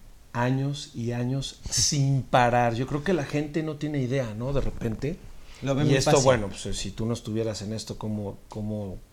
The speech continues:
Speaker 1: coños lo puedes platicar? Pero la gente no tiene idea lo que es no tener de verdad una vida personal a esa
Speaker 2: No.
Speaker 1: edad.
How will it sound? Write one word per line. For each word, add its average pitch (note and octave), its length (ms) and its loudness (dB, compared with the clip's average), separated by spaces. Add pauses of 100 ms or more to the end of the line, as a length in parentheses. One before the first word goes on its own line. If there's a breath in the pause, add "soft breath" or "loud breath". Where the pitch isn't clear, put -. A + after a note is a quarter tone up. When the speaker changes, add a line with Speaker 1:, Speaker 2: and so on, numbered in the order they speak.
Speaker 1:
coños A#2 380 0
lo G#2 100 -4
puedes A2 220 -4
platicar? A#2+ 500 -4
Pero G2+ 240 -8 (1500 soft breath)
la D3+ 160 4
gente F3+ 300 4
no F3+ 140 4
tiene F3+ 200 4
idea E3 380 4
lo C#3+ 260 2
que D3 220 4
es - 340 -2
no D3 360 4
tener C3+ 360 0
de B2 100 0
verdad A#2 300 0
una A#2+ 160 -4
vida A2+ 220 -4
personal G#2+ 560 -8
a A2+ 100 -4
esa A#2+ 200 -2
Speaker 2:
No. - 120 -4
Speaker 1:
edad. D2+ 140 -6